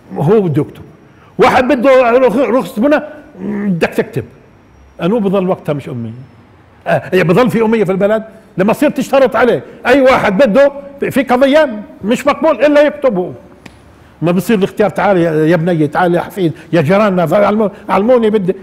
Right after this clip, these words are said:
آه، بدي آخذ رخصة، بدي"، بدي. بضل في أمية في البلد. بس هاي لحالها قرار بس. حتى تعرفوا هذول اللي الله سبحانه وتعالى ابتلانا فيهم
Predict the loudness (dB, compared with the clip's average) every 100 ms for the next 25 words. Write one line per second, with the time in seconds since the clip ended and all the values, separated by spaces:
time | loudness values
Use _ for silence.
0 | -6 -2 -2 -4 -8 -8 -2 0 0 0
1 | 0 -2 -10 -12 -4 -2 0 0 -2 -2
2 | -6 -6 -6 -12 -20 -20 -12 -4 -4 -2
3 | -6 -4 -4 -4 -4 -4 -4 -6 -6 -4
4 | -4 -4 -6 -8 -6 -4 -4 -6 -10 -12
5 | -20 -20 _ _ _ _ _ _ _ _
6 | -20 _ _ _ -16 -12 -8 -6 -6 -6
7 | -6 -4 -6 -8 -12 -20 _ _ _ -10
8 | -8 -4 -4 -2 -4 -6 -8 -6 -4 -2
9 | -2 -4 -4 -2 -4 -4 -4 -6 -8